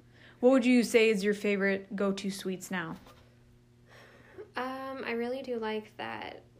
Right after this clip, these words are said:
Speaker 2: protein ice cream, the Halo Top.
Speaker 1: Halo Top, yeah.
Speaker 2: Mm-hmm. I really like that.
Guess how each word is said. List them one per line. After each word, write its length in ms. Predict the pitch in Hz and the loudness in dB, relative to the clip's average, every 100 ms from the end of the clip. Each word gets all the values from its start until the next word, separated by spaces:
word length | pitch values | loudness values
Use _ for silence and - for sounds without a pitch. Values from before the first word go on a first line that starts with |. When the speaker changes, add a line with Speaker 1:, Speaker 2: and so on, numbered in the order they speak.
| - | -20
Speaker 2:
protein 560 | - 233 226 233 226 220 | -12 -10 -10 -8 -8 -6
ice 260 | 220 220 | -8 -10
cream, 380 | - 226 226 220 | -10 -8 -6 -6
the 80 | 214 | -8
Halo 440 | 220 220 214 214 | -6 -6 -4 -6
Top. 600 | 214 - 208 214 113 - - - | -10 -14 -14 -12 -14 -16 -16 -10
Speaker 1:
Halo 240 | - 196 196 | -6 -4 -4
Top, 340 | 196 196 185 | -4 -6 -4
yeah. 260 | 196 196 214 | -2 -2 -2
Speaker 2:
Mm-hmm. 580 | 226 233 226 220 233 226 | -6 -8 -8 -8 -10 -10
I 40 | |
really 260 | 220 226 226 | -10 -8 -8
like 200 | 226 214 - | -10 -14 -16
that. 540 | - 208 214 226 - | -16 -14 -14 -14 -18